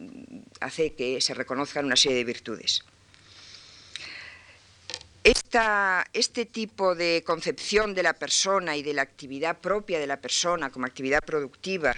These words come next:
esta concepción del trabajo, es criticada, eh, básicamente por Marx. Eh, Marx pensó que la alienación, eh, la alienación derivada del trabajo,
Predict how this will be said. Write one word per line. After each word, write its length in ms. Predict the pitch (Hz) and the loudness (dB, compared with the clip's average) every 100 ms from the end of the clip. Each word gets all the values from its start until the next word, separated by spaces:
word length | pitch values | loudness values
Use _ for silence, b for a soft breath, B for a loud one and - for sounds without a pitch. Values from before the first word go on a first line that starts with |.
| - - - | -4 -20 -6
esta 240 | - 196 | -2 0
concepción 520 | 165 156 156 - 175 | 0 -4 -6 0 0
del 200 | 156 202 | 0 -4
trabajo, 600 | 190 165 151 151 - 147 B B B B B - | 2 4 4 0 -6 -10 B B B B B 2
es 200 | 220 - | 4 4
criticada, 920 | 233 226 190 - 180 175 175 190 - - | 0 -4 -4 2 2 4 2 0 -2 -6
eh, 460 | 151 151 147 143 | -4 -2 0 -2
básicamente 680 | 120 151 151 160 156 139 - | 0 0 0 0 -4 -4 -4
por 180 | 135 131 | -6 -2
Marx. 640 | 139 156 117 - - - - B B B B B B B B B - | 2 2 2 2 2 2 -4 B B B B B B B B B -2
Eh, 280 | 175 175 175 | 2 2 2
Marx 460 | 185 226 285 - | 2 2 2 -2
pensó 680 | - 214 196 - - 214 196 | 2 0 2 0 2 2 0
que 120 | 196 | 0
la 100 | 170 | 2
alienación, 840 | 160 165 156 151 208 214 160 139 _ _ _ _ _ _ _ _ b b b b _ _ _ - | 2 0 -2 -4 0 0 0 -6 _ _ _ _ _ _ _ _ b b b b _ _ _ 2
eh, 220 | 143 135 | 4 4
la 120 | 139 | 2
alienación 580 | 135 139 131 131 190 185 | 2 2 0 2 2 2
derivada 340 | 165 147 160 | 2 4 4
del 160 | 151 139 | 2 -2
trabajo, 580 | 139 127 160 - 120 | -4 2 0 0 -12